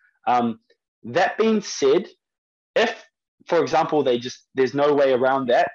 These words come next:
and, like, they, they have to do their S and C or their strength work first, as long as the following session isn't, like, a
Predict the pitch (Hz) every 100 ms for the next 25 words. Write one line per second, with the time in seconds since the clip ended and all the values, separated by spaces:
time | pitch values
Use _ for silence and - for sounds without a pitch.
0 | _ 120 127 123 113 - 120 117 - -
1 | 120 - 143 - 135 127 104 127 127 -
2 | 131 123 113 107 104 143 120 - 127 -
3 | _ 139 185 233 - _ _ _ _ _
4 | _ _ _ 139 135 180 208 185 - -
5 | 156 175 175 160 - 156 185 190 190 _
6 | _ _ _ 151 156 147 147 127